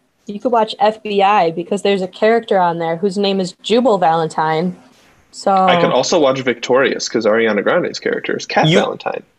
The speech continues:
Speaker 3: you could
Speaker 1: Yeah.
Speaker 3: drive the snakes from Ireland like the original Saint Valentine.
Speaker 2: Isn't that Saint Patrick?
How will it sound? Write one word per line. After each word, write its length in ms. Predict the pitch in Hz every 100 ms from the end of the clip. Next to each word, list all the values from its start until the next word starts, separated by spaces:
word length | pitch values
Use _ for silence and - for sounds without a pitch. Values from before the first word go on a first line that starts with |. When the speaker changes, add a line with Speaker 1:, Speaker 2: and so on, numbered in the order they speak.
| _
Speaker 3:
you 160 | 147 160
could 180 | 175 160
Speaker 1:
Yeah. 40 |
Speaker 3:
drive 460 | 120 165 160 180 156
the 100 | 151
snakes 500 | - 156 156 165 -
from 160 | 139
Ireland 600 | 131 139 160 123 117 127
like 200 | 123 123 -
the 100 | 127
original 520 | 120 143 147 131 120
Saint 320 | - 127 123
Valentine. 560 | 123 151 139 117 - - _ _ _ _ - - -
Speaker 2:
Isn't 160 | 127
that 100 | 185
Saint 200 | 208 185
Patrick? 360 | - 110 165